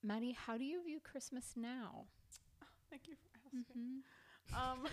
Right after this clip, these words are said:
Speaker 1: <laughs> I'm honored, truly.
Speaker 2: <coughs> I would
Speaker 1: Just
Speaker 2: love
Speaker 1: a
Speaker 2: to talk
Speaker 1: treat
Speaker 2: about
Speaker 1: and a
Speaker 2: it.
Speaker 1: treasure.
Speaker 2: I've been trying to talk about it for a hot minute. Um,
Speaker 1: Mm.
Speaker 2: <laughs> I think,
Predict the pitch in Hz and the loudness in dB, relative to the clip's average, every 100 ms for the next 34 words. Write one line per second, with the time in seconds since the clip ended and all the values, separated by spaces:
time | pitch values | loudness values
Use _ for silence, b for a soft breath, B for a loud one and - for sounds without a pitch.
0 | - 359 571 466 269 - 240 240 226 233 | 4 2 2 0 0 -2 -2 -2 -4 -8
1 | - - - 349 330 285 381 - - 254 | -14 -14 -6 -2 -2 -2 -4 -4 -8 -10
2 | - - _ - - _ _ _ _ _ | -12 -20 _ -20 -20 _ _ _ _ _
3 | _ - 349 285 226 240 320 254 202 415 | _ 4 6 4 0 4 6 6 6 6
4 | 349 302 370 294 285 240 220 - 262 - | 6 6 6 6 6 6 4 2 -4 0
5 | 302 277 254 - 285 254 262 220 208 196 | 0 0 -2 -2 -2 0 -2 0 -2 -2
6 | 196 196 311 262 254 214 170 - - 214 | -2 2 4 4 4 2 0 -4 2 6
7 | 233 277 269 - - - - - - - | 8 6 2 -6 -8 -12 -12 -20 -20 -20
8 | - - - - - 254 - 339 349 370 | -16 -14 -14 -16 0 0 2 0 0 -4